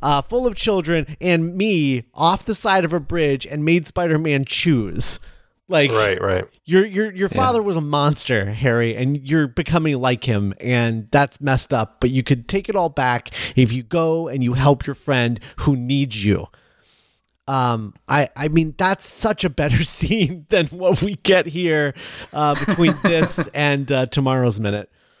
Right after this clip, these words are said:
Speaker 3: Well, and it absolves so much of the earlier sins of the movie too, right? Because
Speaker 1: Mm-hmm.
Speaker 3: it, it is the, the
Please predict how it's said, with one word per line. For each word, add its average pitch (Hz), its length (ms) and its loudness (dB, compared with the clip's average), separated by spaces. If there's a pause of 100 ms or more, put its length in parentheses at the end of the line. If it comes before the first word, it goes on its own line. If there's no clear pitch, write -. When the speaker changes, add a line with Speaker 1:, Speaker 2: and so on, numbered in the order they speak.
(140)
Speaker 3:
Well, 170 140 0
and 175 140 0
it - 20 4
absolves 151 800 0
so 160 220 -2
much 139 400 -2
of 120 340 0
the 123 540 -2
earlier 131 340 0
sins 120 320 4
of 104 60 -4
the 98 80 -8
movie 110 340 0
too, 92 380 0
right? 98 280 0
Because 120 360 2
Speaker 1:
Mm-hmm. 170 140 -2
Speaker 3:
it, - 200 -4
it 139 160 -2
is 135 360 0
the, 110 300 0
the 113 300 0